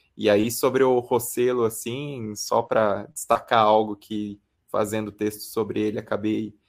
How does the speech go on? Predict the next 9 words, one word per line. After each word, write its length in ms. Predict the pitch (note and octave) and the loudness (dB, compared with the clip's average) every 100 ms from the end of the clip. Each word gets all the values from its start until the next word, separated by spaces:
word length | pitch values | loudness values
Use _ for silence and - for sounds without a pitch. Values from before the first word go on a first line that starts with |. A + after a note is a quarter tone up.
| _ _ _ - | _ _ _ -2
percebendo 720 | A#2 A2+ - G#2+ G2+ A2 A#2 | 0 0 -2 -2 0 -4 -4
e 60 | A2 | -4
tal, 280 | A2 A2+ C#3 | 2 4 6
ele 120 | D3 | 4
é 60 | |
da 140 | D#3 D3+ | 2 2
mesma 400 | C3+ D#3 F#3 F#3 | 2 0 0 0
geração 580 | F3+ E3+ D#3+ - C3+ C3+ | 2 0 -2 -6 -6 -2
do, 640 | C3 B2 A2+ A2 G#2 | -2 0 -2 -2 -4